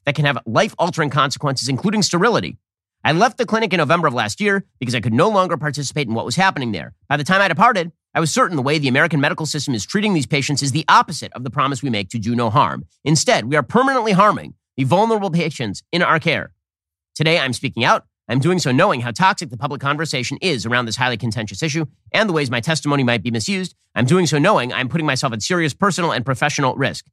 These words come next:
Almost everyone in my life advised me to keep my head down, but I can't in good conscience do so because what is happening to scores of children, writes this lesbian woman who worked at a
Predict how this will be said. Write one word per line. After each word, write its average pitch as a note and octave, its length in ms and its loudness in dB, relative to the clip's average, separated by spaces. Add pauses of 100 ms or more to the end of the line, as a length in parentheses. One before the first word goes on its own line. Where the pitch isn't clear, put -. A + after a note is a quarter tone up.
(180)
Almost C3 220 0
everyone G#3 320 2
in F3 60 0
my D#3 100 2
life C3+ 180 0
advised B2 300 -2
me C#3 60 0
to A2+ 60 -4
keep - 120 -8
my A2 100 -4
head A#2 140 -4
down, D3+ 220 2 (140)
but B2 120 0
I - 20 2
can't G3+ 380 0
in D3+ 100 0
good D3+ 160 0
conscience C#3+ 380 0 (100)
do F3+ 160 -2
so D#3+ 280 0 (240)
because C#3+ 160 0
what C3+ 100 2
is A#2+ 80 0
happening F#3+ 320 2
to D3 120 -6
scores A3 280 -2
of F#3 80 -6
children, E3 300 -2
writes G#2+ 220 -4
this A2 200 -8
lesbian B2 520 -2
woman B2 300 0
who A#2 60 2
worked C3+ 240 0
at C3 60 0
a A#2+ 140 -2